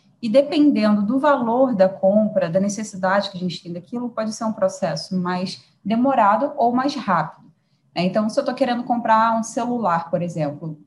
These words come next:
provavelmente eu vou passar semanas pesquisando e, e comparando, perguntando antes de tomar minha decisão. Quando eu falo de cerveja, é uma compra muito mais por impulso. Só que, obviamente, depende da ocasião de consumo, né? Se eu tô no supermercado,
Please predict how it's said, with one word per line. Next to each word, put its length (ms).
provavelmente 500
eu 60
vou 80
passar 260
semanas 600
pesquisando 880
e, 540
e 340
comparando, 800
perguntando 920
antes 240
de 80
tomar 220
minha 160
decisão. 540
Quando 180
eu 60
falo 240
de 80
cerveja, 720
é 80
uma 220
compra 320
muito 280
mais 180
por 200
impulso. 720
Só 260
que, 400
obviamente, 460
depende 500
da 140
ocasião 580
de 100
consumo, 680
né? 260
Se 120
eu 40
tô 180
no 120
supermercado, 960